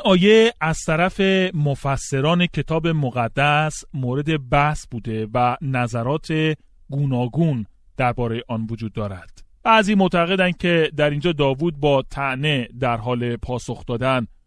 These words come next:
به سخنان آنها در مورد خودش است. بعضی مفسران نیز می‌گویند که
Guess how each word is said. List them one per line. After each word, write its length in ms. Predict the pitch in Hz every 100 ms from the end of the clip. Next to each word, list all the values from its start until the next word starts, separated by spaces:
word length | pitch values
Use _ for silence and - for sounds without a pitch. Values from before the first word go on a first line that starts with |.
| _
به 80 | 143
سخنان 640 | - 123 123 127 147 139 -
آنها 640 | 127 113 107 135 127 110 - _ _ -
در 200 | 139 135
مورد 500 | 135 135 131 135 131 -
خودش 520 | - 127 123 107 -
است. 420 | 90 - - - _ -
بعضی 280 | 147 180 196
مفسران 680 | 190 180 170 - 175 190
نیز 220 | 185 185 165
می‌گویند 520 | 160 160 170 185 160
که 320 | 175 165